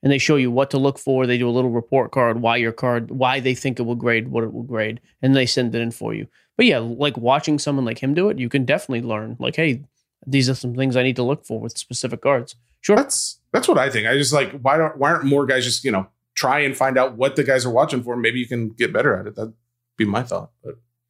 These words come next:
Speaker 2: uh, Michael Sha-, Shaffrey or Shaffrey,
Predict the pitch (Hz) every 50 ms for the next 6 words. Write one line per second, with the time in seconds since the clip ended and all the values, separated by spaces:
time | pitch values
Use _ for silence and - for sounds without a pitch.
0 | - - - - - _ _ - 113 127 139 139 139 135 135 131 139 156 156 175
1 | 175 170 170 170 - - - - - - - - - - 143 175 180 - - _
2 | - - - - 98 110 - - - 175 196 185 139 120 107 101 98 95 92 92
3 | - - - 135 - - 85 90 -